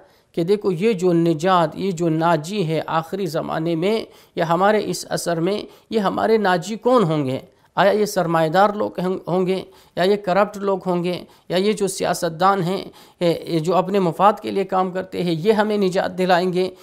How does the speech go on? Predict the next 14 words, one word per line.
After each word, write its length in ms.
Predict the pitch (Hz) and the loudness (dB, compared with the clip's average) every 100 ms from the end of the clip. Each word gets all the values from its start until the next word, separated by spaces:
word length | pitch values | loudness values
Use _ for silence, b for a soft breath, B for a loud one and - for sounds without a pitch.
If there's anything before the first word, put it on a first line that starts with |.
| B | B
اس 260 | - 196 - | -8 -8 -4
قحطی 400 | 170 160 - 208 | -4 -4 -4 -6
سے، 260 | 175 180 190 | -4 -4 -4
اس 160 | 175 | -6
بدبختی 540 | 165 170 170 160 - 202 | -6 -6 -6 -8 -6 -6
سے، 220 | - 170 | -4 -4
ظلم 420 | 139 196 208 185 | 0 0 2 0
و 120 | 170 - B B B | -2 -4 B B B
ناعدالتی 680 | 175 170 170 170 170 170 214 | 0 2 2 2 2 0 0
و 140 | 196 | 0
بے 140 | 160 170 | 0 -2
انصافی 440 | 175 170 165 214 | -4 -2 -2 -4
سے 180 | 214 - | -8 -6
ہمیں 280 | 156 180 | -2 0